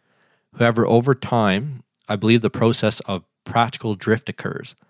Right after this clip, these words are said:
Practical drift was first proposed by Scott Snook in his book Friendly Fire. He defined it as the slow uncoupling of practical,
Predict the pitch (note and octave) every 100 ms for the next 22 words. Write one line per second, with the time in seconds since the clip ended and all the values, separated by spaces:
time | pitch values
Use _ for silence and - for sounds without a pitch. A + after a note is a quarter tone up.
0 | _ _ _ _ - A#2 C3 C3 G#2+ A2
1 | A2+ - G2 - - C#3 D3 - A#2+ -
2 | G#2 G#2 - F2+ - - _ G#2+ G2+ -
3 | - - D#3+ - _ _ _ _ - F#2+
4 | F#2+ G2+ - G#2+ G#2 F#2 - A2+ D#3 F3
5 | _ _ _ _ _ _ _ _ _ _
6 | _ _ _ A#2+ G#2 B2 B2+ C3 B2+ A2
7 | A2 G2 - G2+ G2+ - A#2+ C#3 B2 A#2
8 | - C3+ A2+ G#2 F#2 - A2+ G#2+ A#2+ -
9 | A2+ A#2